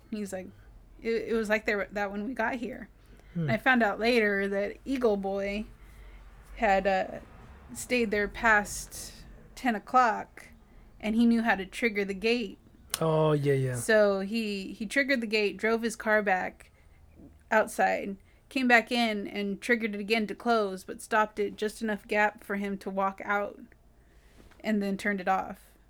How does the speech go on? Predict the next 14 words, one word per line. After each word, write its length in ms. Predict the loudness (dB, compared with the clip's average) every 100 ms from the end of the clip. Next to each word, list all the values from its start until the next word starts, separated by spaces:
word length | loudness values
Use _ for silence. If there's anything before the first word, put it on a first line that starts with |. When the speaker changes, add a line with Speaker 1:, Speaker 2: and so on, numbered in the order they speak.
| -20 _ -8
Speaker 2:
<laughs> 100 | -6 -6 -12 _
Speaker 1:
So 100 | 0
that's 220 | 2 2 0
when 100 | 0
we 80 |
had 180 | 0 -2
to 60 | -4
start 280 | -2 -2 0
locking 360 | -4 -4 -8
that 180 | -6 -6
up. 200 | -6 -8 -16 -16 -16
It's 160 | -14
like, 260 | -12 -12 -8
yeah, 320 | -6 -4